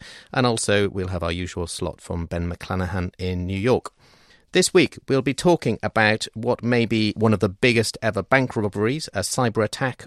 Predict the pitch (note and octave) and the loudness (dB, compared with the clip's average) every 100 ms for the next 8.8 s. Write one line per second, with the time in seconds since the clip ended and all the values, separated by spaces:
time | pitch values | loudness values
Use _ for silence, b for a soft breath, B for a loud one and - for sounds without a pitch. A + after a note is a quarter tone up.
0 | - G2+ G2 F#2+ F#2 G#2 G2+ F#2+ A2+ G#2+ | -6 -4 -2 -4 -2 0 0 0 -2 -2
1 | - F#2 - G2+ - G2+ B2+ F#3 - b | -6 -6 -2 -2 -2 -2 -2 -2 -12 b
2 | b b b - D#3 - C3+ C3 - A2+ | b b b -4 -2 0 0 0 4 4
3 | A2 A2 G2 A#2 C#3 C3 C3 A2+ C3 B2 | 4 0 -2 -2 0 2 0 2 2 2
4 | - B2 - - C3+ A#2+ - G#2+ - - | 0 -4 -2 -2 0 0 2 0 0 -4
5 | C#3 C3+ C3+ B2 A#2+ - G#2 G#2+ - G2+ | -2 2 2 2 -2 0 0 -2 -4 -4
6 | F#2+ G2+ F#2 - - - - - - F2+ | -2 -2 -2 -6 -8 -4 -4 -6 0 0
7 | - - - - b b b b b b | 0 -6 -10 -12 b b b b b b
8 | b F3 D#3+ C3+ A#2+ F#2 - | b 2 4 6 4 4 0